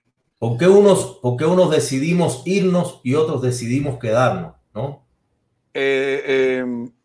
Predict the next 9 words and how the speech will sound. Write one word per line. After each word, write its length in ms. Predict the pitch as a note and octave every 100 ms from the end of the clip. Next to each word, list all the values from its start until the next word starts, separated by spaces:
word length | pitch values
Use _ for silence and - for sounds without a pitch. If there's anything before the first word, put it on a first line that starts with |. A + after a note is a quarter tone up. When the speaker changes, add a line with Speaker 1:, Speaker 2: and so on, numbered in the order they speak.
| _ _ -
Speaker 2:
eh, 540 | C3+ B2+ B2 A#2+ B2 B2
discúlpame, 680 | - F#3 D#3+ D3 C3+ C3+ B2+
Ernesto, 420 | C3 D#3+ D#3 C3
tengo 560 | D#3 F#3 F#3+ F3+ - _ _ _ -
alguien, 520 | D3 E3+ F3 E3 -
alguien 340 | D3 D#3 E3 D#3
que 140 | C#3+
quiere, 840 | C#3 D#3 D#3 D3+ C#3 C3 A#2+ A#2+ _ _
un, 280 | - C#3 D3+